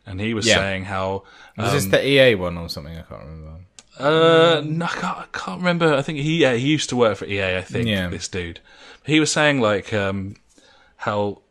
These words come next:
Speaker 1: the P C dudes always go on, like, bang on about how they've got more power, which they do, um, but was also saying that if you're creating a game for P C,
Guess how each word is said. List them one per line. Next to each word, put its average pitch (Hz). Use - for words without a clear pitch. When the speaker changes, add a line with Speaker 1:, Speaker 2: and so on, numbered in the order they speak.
Speaker 1:
the 104
P 120
C 127
dudes 95
always 98
go 98
on, 95
like, 101
bang 107
on 104
about 90
how 95
they've 90
got 90
more 90
power, 98
which 90
they 87
do, 95
um, 92
but 101
was 107
also 110
saying 98
that 98
if 104
you're 117
creating 101
a 98
game 98
for -
P 98
C, 87